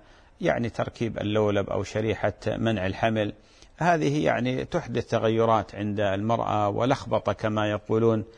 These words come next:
في مسألة الدورة الشهرية. فأنت بارك الله فيك تنظرين أولا في أيام،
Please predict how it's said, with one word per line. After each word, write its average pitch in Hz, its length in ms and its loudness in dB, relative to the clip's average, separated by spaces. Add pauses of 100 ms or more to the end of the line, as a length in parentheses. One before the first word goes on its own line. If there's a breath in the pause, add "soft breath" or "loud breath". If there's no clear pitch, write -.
(280 loud breath)
في 123 100 -8
مسألة 113 520 0
الدورة 104 580 0
الشهرية. 107 720 2 (500 loud breath)
فأنت 151 480 0
بارك 143 380 2
الله 131 180 0
فيك 143 260 -4
تنظرين 131 800 2 (500 soft breath)
أولا 131 480 2
في 120 300 -2
أيام، 123 460 2